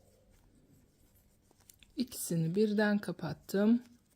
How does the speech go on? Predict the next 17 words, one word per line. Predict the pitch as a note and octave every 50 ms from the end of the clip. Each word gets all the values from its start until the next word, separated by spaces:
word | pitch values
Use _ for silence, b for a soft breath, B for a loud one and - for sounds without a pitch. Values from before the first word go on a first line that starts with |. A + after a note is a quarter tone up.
| _ _ _ b b b b b b b b b b b b b b b - -
Bir | C#4 C#4 A#3+ G#3+
zincir | F#3 F3 F3 E3+ D#3+ D#3+ F3 E3+
çektim. | - - - A3 G3 G3 - - - G#3 G3+ G#3 G#3+ A3 A3
Burada | B3+ B3 G#3+ G3+ G3+ F#3
da | G3
yine | G3+ G3+ G3+ F#3+ G3 G#3+ A3+ A3+ - - _ _ -
ipimi | A#3+ A#3 - A#3 A#3+ A#3+
kopartmıyorum, | - A#3 G#3+ - G3+ F#3 F3 - - D#3+ D3 C#3 E3
pardon. | F#3+ - - D#3+ B2 - - E2+ - - - - - - _ _ b b b b b b b b b b b b b b _ _
Bu | - F4+
şekilde | F4 - C#4 - - A3 A3 G#3+
arkadaşlar | G3 G3 - G#3 G3+ F#3+ F#3 - - G#3+ G#3
yaptığımız | G#3+ A#3 A#3+ A#3+ A#3+ - - B3 A#3+ B3 B3 A3+ A3
gibi | G3+ G3 F#3+ F#3 F3 F3 F3+ G3 G#3 - - - - _ _ _ _ _ _ _ _ _ _ _ _ _ _ _ _ _ _ _ _ _ _ _ _ _ _ _ _ _ _ _ _ _
şu | _ - - D4+
ipi | C4 A3+ - - - -
içeriden | G3 - - - F#3+ E3+ D#3+ F3 - - D#3